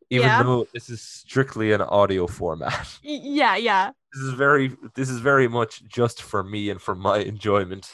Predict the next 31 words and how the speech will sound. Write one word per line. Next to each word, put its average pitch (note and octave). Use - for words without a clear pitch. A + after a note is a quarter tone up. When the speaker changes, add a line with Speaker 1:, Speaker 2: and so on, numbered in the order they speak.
Speaker 1:
to -
do A2+
the G2+
little G2+
Hawkeye F#2+
actions. -
Speaker 2:
<laughs> -
Speaker 1:
Uh, A#3
but A3+
Speaker 2:
Wanda, D4+
Speaker 1:
yeah. B3+
Speaker 2:
Wanda, B3+
Wanda C#4+
becomes A#3+
Captain G#3
America. F#3+
Vision, A#3+
uh, A#3+
Speaker 1:
No. -
Speaker 2:
Mephisto. C4+
Speaker 1:
Vision C#3
can't C#3+
be C#3
Captain A#2
America. A2
He's G2
too -
busy G#2
being G2
a F2
boat. -